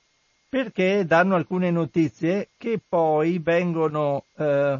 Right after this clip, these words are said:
spiegate leggendo l'articolo di internazionale, ma non posso leggere una trasmissione come questa perché, eh, egemonizzerei tutto su, su un articolo solo. Lo faccio quando faccio la registrata, perché allora, eh,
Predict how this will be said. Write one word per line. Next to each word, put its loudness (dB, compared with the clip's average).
spiegate 0
leggendo -2
l'articolo -2
di -4
internazionale, -2
ma -2
non -4
posso 0
leggere 0
una -4
trasmissione -4
come -4
questa -2
perché, 0
eh, -4
egemonizzerei -2
tutto -2
su, -4
su -6
un -4
articolo -2
solo. -2
Lo 0
faccio 0
quando -2
faccio -2
la 0
registrata, 0
perché 0
allora, 2
eh, 0